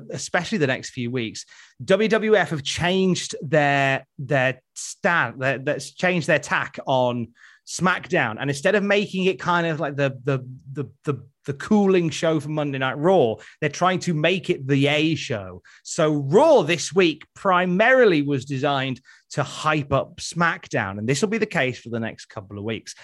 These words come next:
And the first thing they're trying is by offering a show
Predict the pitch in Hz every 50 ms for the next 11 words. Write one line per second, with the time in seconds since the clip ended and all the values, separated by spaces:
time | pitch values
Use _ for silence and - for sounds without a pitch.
0 | - - - 123 123 117 - - 208 233 220 220 - 214 202 190 165 160 - -
1 | 233 240 226 190 143 127 127 139 - - - - _ _ 165 156 - - 151 165
2 | - - 170 170 151 - 190 185 180 175 170 147 - - 185 170 151 120 110 113
3 | 117